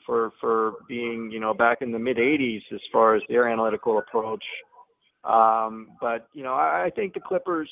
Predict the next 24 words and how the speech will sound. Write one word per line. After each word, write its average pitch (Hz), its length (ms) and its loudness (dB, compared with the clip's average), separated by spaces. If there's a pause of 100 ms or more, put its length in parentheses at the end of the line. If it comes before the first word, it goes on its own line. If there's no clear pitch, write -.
(100)
are, 127 220 -6
are 127 140 -4 (120)
sound 143 340 -2
in 135 80 -8
that 131 180 -4
department. 127 600 -4
I 123 120 -4
just 143 240 -14
think 139 220 -10
that 127 200 0 (640)
he's 143 220 -12
not 143 260 4
gonna 131 180 2
overemphasize 127 1080 0
it 107 140 -4
like 110 180 -2 (100)
some 123 140 -4
of 120 100 -4
the 113 140 -2
other, 113 560 2
you 113 80 -18
know, 110 240 -2
money 120 300 -4
ballish 113 440 4